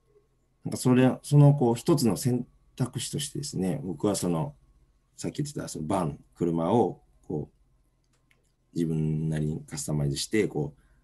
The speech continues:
えー、レンタルとか販売って言ってたんですけど、それをこう、もっとこ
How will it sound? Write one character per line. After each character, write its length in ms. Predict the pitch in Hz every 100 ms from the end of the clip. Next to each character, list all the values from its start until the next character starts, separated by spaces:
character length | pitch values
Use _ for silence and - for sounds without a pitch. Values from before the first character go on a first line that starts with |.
| _ _ _ -
え 560 | - 71 65 67 - - _ _ -
ー、 40 |
レ 80 | 76
ン 40 |
タ 60 | 69
ル 80 | 67
と 60 |
か 120 | - -
販 60 |
売 140 | 71 71
っ 20 |
て 80 | -
言 40 |
っ 20 |
て 100 | -
た 80 | -
ん 20 |
で 60 | 143
す 80 | -
け 60 |
ど、 80 | 95
そ 160 | 92 98
れ 100 | 101
を 160 | 101
こ 300 | - 87 80 - _ _ _ -
う、 40 |
も 100 | 98
っ 40 |
と 120 | - 73
こ 260 | 71 71